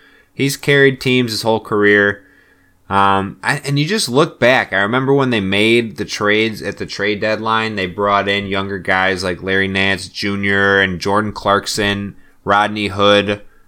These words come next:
all these young pieces. You know, they brought George Hill in, all these pieces you could insert to be solid role players,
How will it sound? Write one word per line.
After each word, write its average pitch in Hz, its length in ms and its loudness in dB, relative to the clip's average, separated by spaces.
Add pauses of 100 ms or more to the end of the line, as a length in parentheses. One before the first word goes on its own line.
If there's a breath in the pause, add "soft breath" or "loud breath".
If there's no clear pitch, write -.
(160 soft breath)
all 127 180 2
these 127 260 -2
young 117 500 2
pieces. 107 920 -2
You - 80 -6
know, 98 80 -2
they 98 80 0
brought 104 300 2
George 107 380 0
Hill 107 300 0
in, 107 320 -2 (400)
all 127 140 2
these 131 140 2
pieces 123 440 -2
you 113 60 -4
could 110 140 -2
insert 113 760 -2
to 101 80 -8
be 101 240 0
solid 107 440 0
role 101 240 2
players, 98 760 0